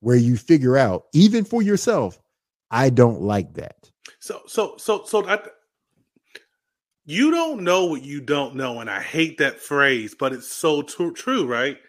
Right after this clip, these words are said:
Speaker 1: Right.
Speaker 2: You don't know what you don't know, 'cause most of us have not been in situations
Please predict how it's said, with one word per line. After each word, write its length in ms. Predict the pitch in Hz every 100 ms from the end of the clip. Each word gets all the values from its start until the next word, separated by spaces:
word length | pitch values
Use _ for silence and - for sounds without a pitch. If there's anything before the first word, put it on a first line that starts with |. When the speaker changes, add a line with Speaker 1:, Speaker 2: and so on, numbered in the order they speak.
| _ -
Speaker 1:
Right. 280 | 90 85 - _ -
Speaker 2:
You 180 | 160 247
don't 280 | 277 247
know 140 | 214 214
what 160 | 196
you 160 | 160 160
don't 320 | 143 156 139
know, 180 | 139 135
'cause 220 | 135 123
most 320 | 131 165 190
of 140 | 156 127
us 240 | 123 120
have 220 | - 113 113
not 360 | 123 135 135
been 180 | 135 131
in 100 | 120
situations 960 | - 135 - 123 123 123 - 117 101 -